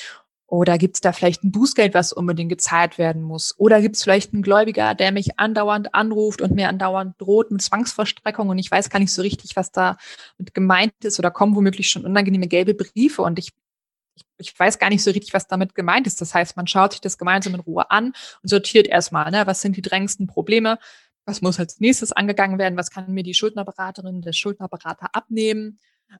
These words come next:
Ähm, was kann ich überhaupt machen? Also auch die Aufklärung über meine Rechte. Die Briefe, die man da bekommt, die können ja teilweise super erschreckend sein. Aber nur weil das da drinnen steht, heißt es auch nicht, dass das passiert oder dass das vielleicht auch,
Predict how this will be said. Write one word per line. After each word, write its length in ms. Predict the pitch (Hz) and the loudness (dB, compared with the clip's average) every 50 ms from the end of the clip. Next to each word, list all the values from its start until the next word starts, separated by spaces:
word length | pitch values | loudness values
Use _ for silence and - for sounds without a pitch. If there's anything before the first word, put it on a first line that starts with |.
| _ _ - | _ _ -6
Ähm, 340 | 180 185 190 185 180 180 - _ - | -4 -4 -2 -2 -4 -6 -10 _ -14
was 160 | 185 - - | -12 -12 -4
kann 160 | - 208 202 | -2 0 0
ich 80 | 208 180 | 0 -2
überhaupt 240 | 175 170 160 165 | -2 -4 -4 -2
machen? 280 | 170 170 202 240 269 220 | 0 -2 -2 -2 -2 -2
Also 200 | 175 175 175 185 | -2 0 0 0
auch 140 | 170 165 - | -2 -4 -6
die 120 | - - | -10 -8
Aufklärung 420 | - 190 196 - - - 202 196 196 | -6 -6 -6 -6 -6 -6 -4 -4 -2
über 120 | 185 170 | -2 -2
meine 240 | 175 175 175 175 170 | -2 -4 -6 -4 -4
Rechte. 500 | 180 196 - - - 170 151 - - 170 _ - - - _ _ _ | -4 -4 -4 -8 -10 -8 -8 -8 -10 -12 _ -20 -20 -20 _ _ _
Die 100 | - 190 | -12 -12
Briefe, 500 | 165 _ - 185 165 214 254 285 - 269 | -12 _ -8 0 4 6 6 6 6 4
die 100 | 208 196 185 | 0 2 0
man 160 | 185 180 180 | 0 0 0
da 100 | 175 170 | 0 -2
bekommt, 460 | 170 170 165 - - 208 220 247 240 | -4 -4 -12 -4 -2 0 0 0 -2
die 80 | - 180 | -4 -6
können 220 | - - 196 202 | -2 -2 -2 0
ja 220 | 196 185 175 175 - | 2 0 0 0 -2
teilweise 500 | - - 202 196 196 190 190 185 180 185 | -6 -6 -2 -2 -2 0 0 0 -2 -2
super 300 | 170 196 226 233 - 247 | -4 -6 -6 -4 -4 -4
erschreckend 560 | - - 202 - - - 214 208 - 208 - | -4 -2 -4 -6 -6 -8 -10 -10 -10 -12 -10
sein. 200 | - 170 151 156 | -8 -8 -8 -8
Aber 180 | - 156 165 170 | -6 -6 -6 -6
nur 160 | 175 190 202 | -6 -2 -2
weil 100 | 220 202 | -2 -2
das 200 | 208 208 - - | -2 -6 -10 -10
da 100 | - 190 | -12 -14
drinnen 280 | _ - 202 226 254 - | _ -8 -6 -4 -4 -4
steht, 260 | - - 190 - - | -4 -6 -6 -4 -4
heißt 220 | 175 180 180 - | -4 -4 -4 -6
es 140 | 208 - - | -10 -6 -4
auch 180 | - 180 - - | -6 -6 -4 -6
nicht, 220 | 202 208 208 - | -8 -8 -8 -12
dass 140 | 196 185 - | -12 -12 -10
das 180 | - 180 - | -10 -12 -12
passiert 480 | - _ 180 160 - - - 226 247 - | -12 _ -16 -14 -14 -6 0 0 0 0
oder 120 | - 180 | -2 -4
dass 200 | 175 - - - | -4 -4 -6 -8
das 160 | - 180 - - | -10 -12 -14 -8
vielleicht 300 | - 175 170 165 - - | -4 -4 -4 -4 -4 -6
auch, 260 | 165 165 170 170 | -6 -6 -6 -8